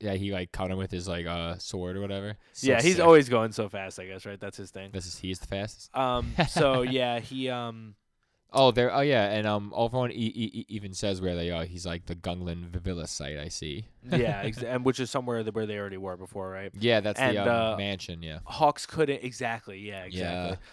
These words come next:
Speaker 2: Hawks couldn't, um, kill him because apparently, like, the hat that he's wearing is, like, really good armor,
Speaker 1: I'm
Speaker 2: which is
Speaker 1: sure it is,
Speaker 2: hilarious.
Speaker 1: honestly. His face is fucked up. Gotta protect it.
Speaker 2: And, uh, Endeavor starts going into how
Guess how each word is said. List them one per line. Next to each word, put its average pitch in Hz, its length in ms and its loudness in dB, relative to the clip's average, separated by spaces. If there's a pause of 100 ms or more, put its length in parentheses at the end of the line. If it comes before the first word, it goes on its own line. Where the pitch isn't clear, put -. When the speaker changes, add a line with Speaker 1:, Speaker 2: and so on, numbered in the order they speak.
(160)
Speaker 2:
Hawks 135 340 0
couldn't, 127 440 -2
um, 107 640 -6 (1080)
kill 127 220 2
him 139 220 0
because 120 280 0
apparently, 110 420 -4
like, 104 200 -4
the 101 80 -10
hat 101 300 -6
that 107 100 -6
he's 104 180 -6
wearing 107 440 -4
is, 107 160 -6
like, 107 400 -2
really 107 240 -2
good 101 120 -2
armor, 98 520 -4
Speaker 1:
I'm 92 60 -8
Speaker 2:
which 92 80 -8
is 101 60 -4
Speaker 1:
sure 113 120 -2
it 90 100 0
is, 92 60 2
Speaker 2:
hilarious. 87 260 -2
Speaker 1:
honestly. 85 200 -6
His 87 100 -8
face 95 180 -6
is 87 80 -12
fucked - 260 -10
up. 82 200 -8
Gotta 85 140 -10
protect 87 360 -8
it. 82 120 -10 (200)
Speaker 2:
And, 120 240 -2
uh, 113 300 4
Endeavor 117 340 0
starts - 280 -2
going 117 280 -2
into 110 320 -6
how 107 560 -4